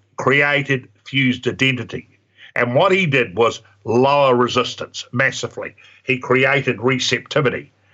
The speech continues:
And if to go on to the thing, so you got the smile, the open posture,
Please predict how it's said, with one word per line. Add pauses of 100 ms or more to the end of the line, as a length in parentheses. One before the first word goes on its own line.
(280)
And
if
to
go
on
to
the
thing,
so
you
got
the
smile,
the
open
posture,